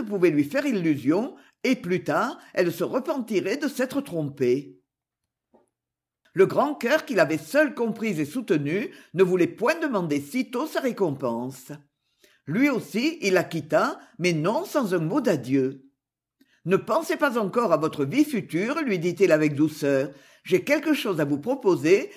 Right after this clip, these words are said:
quand le repos et le calme vous auront tout à fait remise. » Il ouvrit la porte la plus proche,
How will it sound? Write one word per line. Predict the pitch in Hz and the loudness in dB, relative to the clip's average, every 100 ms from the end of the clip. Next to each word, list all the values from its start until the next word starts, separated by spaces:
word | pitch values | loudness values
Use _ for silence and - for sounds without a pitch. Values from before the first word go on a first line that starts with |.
| - | -8
quand | 202 185 | -4 0
le | 156 | 0
repos | 226 294 269 | 0 -2 4
et | 175 | 4
le | 156 | 4
calme | 156 151 180 294 320 202 | -2 0 0 0 -2 -2
vous | 180 | 0
auront | 156 180 269 | 0 0 -4
tout | - 302 | -4 -2
à | 302 | -2
fait | 233 277 | -2 -2
remise. » | 254 143 131 131 123 143 151 _ _ _ _ _ _ _ _ _ _ | 0 0 0 -2 -6 -10 -16 _ _ _ _ _ _ _ _ _ _
Il | 165 190 | -2 0
ouvrit | 226 226 311 | 0 0 2
la | 302 | 0
porte | - 220 214 | 0 -2 0
la | 156 | -2
plus | 143 165 | 0 -2
proche, | 143 127 170 262 - | -2 -2 0 -2 -6